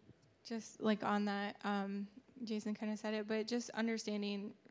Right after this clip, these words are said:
for me that they were coming, um, from a place of, <laughs> from a place of love, and that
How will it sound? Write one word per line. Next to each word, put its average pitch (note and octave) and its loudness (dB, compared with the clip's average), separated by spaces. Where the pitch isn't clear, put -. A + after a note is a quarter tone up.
for - -6
me A3+ 6
that G3+ 2
they G#3+ 4
were A#3 4
coming, G3+ -2
um, G3 0
from A#3 2
a G#3 2
place G3+ -4
of, F#3+ -4
<laughs> G#3+ -4
from A#3 2
a G#3+ 4
place A3 -2
of G3 -4
love, G3 4
and G3 4
that F#3+ 2